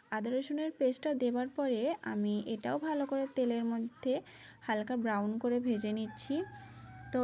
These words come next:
এটা হালকা ব্রাউন করে ভেজে নেওয়ার কারণ হচ্ছে কাঁচা থাকলে গন্ধ ছাড়বে, ওই জন্য আমি হালকা করে ভেজে নিলাম। তো এরপরে দিয়ে দিচ্ছি টমেটো কুচি আর ক্যাপসিকাম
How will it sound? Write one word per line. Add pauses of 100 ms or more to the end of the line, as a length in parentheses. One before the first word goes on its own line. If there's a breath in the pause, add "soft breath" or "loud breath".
এটা
হালকা
ব্রাউন (100)
করে
ভেজে
নেওয়ার
কারণ
হচ্ছে
কাঁচা
থাকলে
গন্ধ
ছাড়বে, (140)
ওই
জন্য (720 loud breath)
আমি (200)
হালকা
করে
ভেজে
নিলাম।
তো
এরপরে
দিয়ে
দিচ্ছি
টমেটো
কুচি
আর
ক্যাপসিকাম